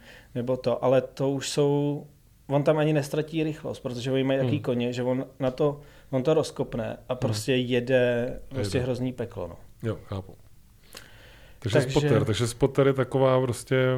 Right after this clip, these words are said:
Speaker 2: taková role skutečně rádce a sledujícího a to tam musíš mít jako na, na očích a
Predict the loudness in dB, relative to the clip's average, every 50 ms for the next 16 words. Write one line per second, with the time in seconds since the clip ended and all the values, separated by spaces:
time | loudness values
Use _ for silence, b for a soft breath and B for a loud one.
0 | -2 -2 -4 -4 -4 0 0 2 4 4 4 4 4 2 4 4 2 2 0 -2
1 | -4 -8 -8 -8 -8 -2 0 0 2 2 2 0 -2 -6 -8 -10 -6 -2 0 0
2 | 0 0 -2 -6 -4 -4 -4 -2 -2 -2 -4 -6 -8 -8 -6 -6 -4 -4 -2 -2
3 | -2 -2 -2 -4 -4 -6 -6 -4 -4 -6 -6 -6 -8 -10 -6 -6 -4 -4 -4 -6
4 | -4 -4 -4 -4 -4 -4 -4 -2 -2 -2 -4 -4 -4 -6 -6 -6 -6 -4 -4 -4